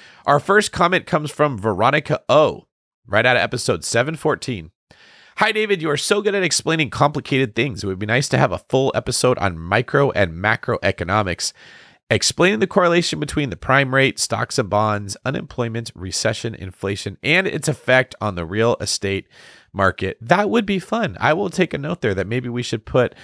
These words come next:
another episode together, uh, that talks about those kinds of things and how they affect the market as a whole. Because, Veronica, you're pretty smart.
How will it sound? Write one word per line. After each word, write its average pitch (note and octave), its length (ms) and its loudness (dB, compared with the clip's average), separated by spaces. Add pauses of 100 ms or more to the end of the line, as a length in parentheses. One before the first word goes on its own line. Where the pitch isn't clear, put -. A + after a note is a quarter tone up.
(400)
another A#2 320 4
episode A#2 420 2
together, G2+ 680 0
uh, F#2+ 360 4
that G#2 160 -2
talks - 280 -2
about F#2 200 2
those F#2+ 220 0
kinds F2+ 220 -2
of E2+ 80 -10
things F#2 220 -6
and F#2+ 100 -6
how C3+ 200 2
they C3 140 4
affect A#2 340 0
the A2 80 -4
market G#2 300 -4
as F#2 140 -2
a E2 60 -6
whole. G2 220 0
Because, F2+ 300 0
Veronica, B2+ 420 2
you're C3+ 160 -2
pretty F#3+ 220 -6
smart. A2 440 0